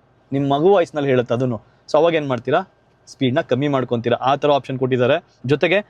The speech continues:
ಪರ್ಸನಲೈಸ್ಡ್ ಗ್ರೀಟಿಂಗ್ ಇದೆ. ಅಂದ್ರೆ ನಾರ್ಮಲ್ ಆಗಿ ನೋಡಿ, ಯಾವ್ದಾದ್ರು ಹೋಟೆಲ್‌ಗೋ ರೆಸ್ಟೋರೆಂಟ್‌ಗೋ ಹೋದಾಗ ಹೊರಗಡೆ ಕೈ ಮುಗ್ದು ವೆಲ್ಕಮ್ ಮಾಡ್ತಾರೆ, ಒಂಥರ ಪಾಸಿಟಿವ್ ವೈಬ್‌ನ ಕ್ರಿಯೇಟ್ ಮಾಡುತ್ತೆ. ಅದೇ ತರ ಕಾರ್ಗಳು ಅಷ್ಟೇನೆ,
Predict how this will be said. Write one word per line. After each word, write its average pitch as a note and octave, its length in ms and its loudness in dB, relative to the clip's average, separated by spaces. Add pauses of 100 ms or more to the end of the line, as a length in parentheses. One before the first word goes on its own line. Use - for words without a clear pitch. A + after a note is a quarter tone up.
(260)
ಪರ್ಸನಲೈಸ್ಡ್ G3 580 0
ಗ್ರೀಟಿಂಗ್ F#3+ 420 2
ಇದೆ. C3 220 0 (200)
ಅಂದ್ರೆ B3 200 4
ನಾರ್ಮಲ್ A#3+ 380 2
ಆಗಿ A3 120 2
ನೋಡಿ, F3 220 2
ಯಾವ್ದಾದ್ರು F3 280 2
ಹೋಟೆಲ್‌ಗೋ D#3 460 2
ರೆಸ್ಟೋರೆಂಟ್‌ಗೋ D3+ 480 0
ಹೋದಾಗ B2 240 2
ಹೊರಗಡೆ E3 440 2
ಕೈ D#3 220 0
ಮುಗ್ದು E3+ 300 0
ವೆಲ್ಕಮ್ D3+ 320 0
ಮಾಡ್ತಾರೆ, B2+ 300 -2
ಒಂಥರ D#3+ 260 0
ಪಾಸಿಟಿವ್ G3+ 560 0
ವೈಬ್‌ನ F3+ 280 2
ಕ್ರಿಯೇಟ್ D#3 320 -2
ಮಾಡುತ್ತೆ. B2+ 640 -4
ಅದೇ F3+ 180 2
ತರ A3 220 2
ಕಾರ್ಗಳು A#3 440 0
ಅಷ್ಟೇನೆ, F#3+ 440 -2